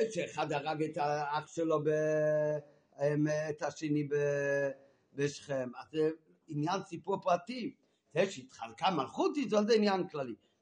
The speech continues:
אז זה, זה, אי אפשר להגיד למה. מכיוון שהרי גם המאורע שעינו את דינה, זה היה נוגע, נוגע רק לפרט, ובכל זאת זה אחד מהדברים שרש"י מביא שזה מח-, מקום מוכן לפורענות. לאידך,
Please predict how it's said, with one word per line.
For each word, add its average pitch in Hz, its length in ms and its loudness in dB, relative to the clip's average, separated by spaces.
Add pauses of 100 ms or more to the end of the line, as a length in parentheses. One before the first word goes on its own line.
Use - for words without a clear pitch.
אז 202 120 6
זה, 247 80 8 (240)
זה, 202 200 8 (400)
אי 226 180 10
אפשר 156 220 8
להגיד 127 300 6
למה. 110 280 0 (420)
מכיוון 151 760 4
שהרי 123 380 0
גם 220 280 6
המאורע 160 560 4 (300)
שעינו 139 520 4
את 156 100 2
דינה, 202 340 2 (100)
זה 175 80 2
היה 196 180 4
נוגע, 220 460 4 (100)
נוגע 170 440 4
רק 151 380 6 (560)
לפרט, 247 500 4
ובכל 320 360 6
זאת 262 180 4
זה 254 80 2
אחד 226 260 -2
מהדברים 214 520 2
שרש"י 208 340 2
מביא 202 300 -2
שזה 185 220 -2
מח-, 185 260 0 (120)
מקום 175 340 0
מוכן 160 260 -2
לפורענות. 139 520 -6 (1080)
לאידך, 139 600 4